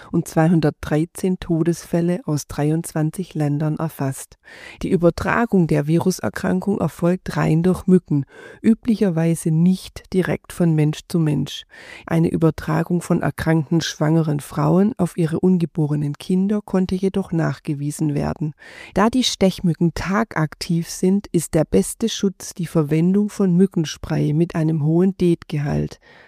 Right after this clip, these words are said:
das Tragen von heller langer Kleidung und das Vermeiden von Brutstätten wie stehendem Wasser.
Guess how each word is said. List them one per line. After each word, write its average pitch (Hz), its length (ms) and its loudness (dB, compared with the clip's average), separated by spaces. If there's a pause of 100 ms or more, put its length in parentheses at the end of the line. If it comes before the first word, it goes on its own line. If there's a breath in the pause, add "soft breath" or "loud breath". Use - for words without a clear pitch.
(100)
das 151 220 -6
Tragen 180 520 -4
von 170 240 -4
heller 175 280 2
langer 160 320 -2
Kleidung 170 640 -2 (360 soft breath)
und 226 300 6
das 220 160 0
Vermeiden 170 540 2
von 190 220 -2
Brutstätten 170 840 -4
wie 175 120 0
stehendem 160 640 -2
Wasser. 147 380 -4